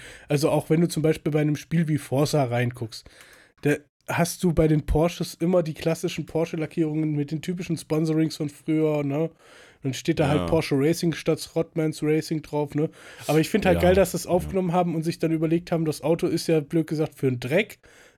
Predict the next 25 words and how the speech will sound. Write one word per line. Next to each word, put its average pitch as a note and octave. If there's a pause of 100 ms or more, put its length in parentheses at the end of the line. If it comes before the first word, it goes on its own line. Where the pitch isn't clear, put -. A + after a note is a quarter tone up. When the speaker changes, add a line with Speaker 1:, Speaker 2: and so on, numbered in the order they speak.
Speaker 1:
ne? E3
Also D3
für C3
Offroad, G3+ (240)
also C#3+
nennen D#3
wir D#3+
es -
auch, C#3+
äh, C3+
Rough C3
Roads B2+ (520)
Racing, A#2+
beziehungsweise B2
Rough B2
Roads A#2
Porsche. A2+ (240)
Speaker 2:
Mhm. A2 (420)
Speaker 1:
Find F3
ich F3
dann E3+
halt E3
schon E3
wieder D#3+
irgendwie D3